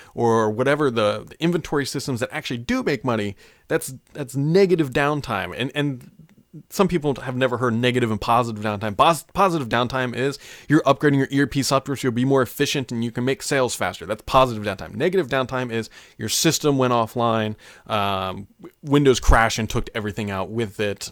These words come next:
um, and all that good stuff. And so i-, it's an interesting area for Microsoft, and they gotta figure that out. They really do, because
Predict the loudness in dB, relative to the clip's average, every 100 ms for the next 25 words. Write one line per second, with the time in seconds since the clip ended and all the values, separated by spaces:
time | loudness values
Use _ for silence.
0 | -12 -12 -10 -12 -12 -4 -2 -2 -6 -10
1 | -12 -10 -12 _ _ _ _ _ _ -20
2 | _ -8 -6 -4 -4 -6 -16 -20 _ -20
3 | -20 -6 -4 -2 -4 0 -2 0 -2 -2
4 | -2 -4 -4 -6 -10 _ _ _ _ _
5 | _ _ _ 0 2 4 2 2 2 2
6 | 0 -6 -6 -4 -2 -2 -2 -4 -2 2
7 | 4 4 2 0 -2 0 0 0 -4 -4
8 | -4 -4